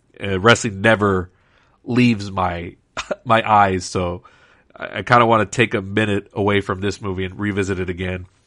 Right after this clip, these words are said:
Hopefully it gets released on physical media. That's been another big story of the end of twenty twenty-three, you know, Best Buy getting rid of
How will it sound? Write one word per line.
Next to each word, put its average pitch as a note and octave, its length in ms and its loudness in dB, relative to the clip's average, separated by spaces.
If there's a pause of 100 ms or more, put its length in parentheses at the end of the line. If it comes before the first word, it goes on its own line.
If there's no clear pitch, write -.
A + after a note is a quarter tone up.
(200)
Hopefully F3 260 4
it B2+ 40 2
gets A2+ 220 0
released G2+ 320 -2
on F2+ 140 -6
physical F#2+ 320 -8
media. G2+ 440 -6 (400)
That's - 140 -14
been G#2 140 -4
another F#2+ 280 -2
big G2 280 2
story G2+ 540 -2
of F#2+ 240 -8 (420)
the A2+ 160 -2
end G#2+ 100 -4
of G2 80 -4
twenty G#2+ 260 -6
twenty-three, G2 580 -4
you F#2+ 80 -8
know, F#2+ 100 -6
Best F#2+ 300 -2
Buy G2 160 2
getting F#2+ 240 -2
rid F#2 180 0
of F#2 180 -2